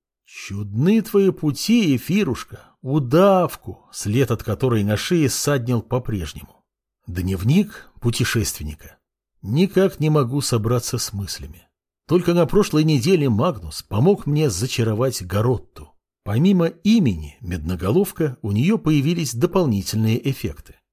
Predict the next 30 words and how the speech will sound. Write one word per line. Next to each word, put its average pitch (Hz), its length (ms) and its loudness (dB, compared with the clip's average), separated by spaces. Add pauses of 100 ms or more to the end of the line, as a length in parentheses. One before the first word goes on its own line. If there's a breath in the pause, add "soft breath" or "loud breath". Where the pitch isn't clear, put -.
(200)
Теперь 190 300 0
ею 175 340 4
можно 160 340 2
не 147 140 4
только 147 320 0
душить, - 580 -4
вытягивая 95 640 -2
жизненные 92 560 0
силы 113 280 0
противника, 107 720 -6 (140)
но 113 320 2
и 185 140 6
парализовывать 120 1160 2
при 87 100 -6
правильном 90 640 0
воздействии 98 640 0
на 120 160 2
сонную 143 560 0
артерию. 131 600 -6 (360)
Сейчас 196 440 0
она, 165 280 -2
однако, 101 400 -2
утрачена. 98 640 -6 (240)
Я 170 140 4
уже 165 160 4
дважды 139 540 2
перерыл 113 580 -2
весь 92 400 -6
лагерь. 123 420 -8 (460)
Артейл, 110 560 -2